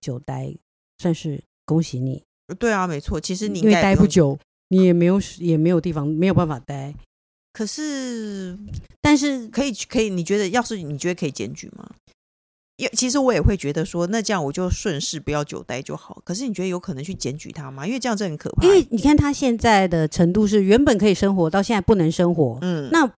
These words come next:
Speaker 1: 现，以这样推论来讲，再过半年，他能怎么堆？
Speaker 2: 对。
Speaker 1: 当他满的时候，他是不是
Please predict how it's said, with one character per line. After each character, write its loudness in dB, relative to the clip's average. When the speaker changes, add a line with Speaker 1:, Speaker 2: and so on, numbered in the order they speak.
Speaker 1:
现， 2
以 0
这 0
样 4
推 6
论 4
来 -4
讲， -4
再 2
过 6
半 2
年， 0
他 2
能 2
怎 -2
么 -6
堆？ -6
Speaker 2:
对。 -8
Speaker 1:
当 4
他 4
满 2
的 6
时 4
候， 6
他 2
是 2
不 4
是 0